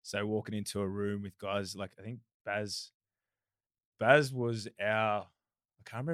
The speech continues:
if he was our five eight or was he, he was just there as assistant coach. Like him being there, Joey was there as well. Like guys you idolise. I remember lining up to get Joey's signature at Paris Stadium when I was fourteen or fifteen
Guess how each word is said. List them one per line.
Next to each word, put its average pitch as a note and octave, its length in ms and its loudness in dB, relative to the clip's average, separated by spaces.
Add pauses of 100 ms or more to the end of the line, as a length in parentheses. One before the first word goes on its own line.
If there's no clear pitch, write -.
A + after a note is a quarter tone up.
if - 60 -18
he C3+ 60 -10
was A#2 120 -6
our G2+ 80 -2
five G2 320 -6
eight G2 160 -4
or G2 60 -6
was F#2+ 160 -12
he, G#2+ 140 -10
he G2 100 -16
was F#2+ 100 -10
just F2+ 160 -10
there G2+ 100 -6
as F#2+ 140 -6
assistant - 440 -14
coach. F#2+ 280 -8
Like F2+ 140 -18 (100)
him A#2+ 140 -2
being A2 240 2
there, G#2 180 -2
Joey G#2+ 320 4
was G2+ 160 -2
there G2 180 -4
as F2+ 120 -10
well. F#2+ 320 -6
Like F2 180 -14
guys A2+ 280 6
you G2 100 -2
idolise. G2 400 -6 (400)
I A2+ 80 4
remember C#3 240 8
lining G#2+ 340 6
up F#2+ 160 -6
to G2 80 -10
get F2+ 180 -4
Joey's G2 300 -2
signature G2+ 400 -6
at F#2 100 -8
Paris F#2 300 -4
Stadium G2 400 -6
when F#2+ 100 -14
I F#2+ 60 -14
was - 200 -16 (360)
fourteen G2+ 420 -4
or F#2+ 60 -10
fifteen F#2+ 720 -8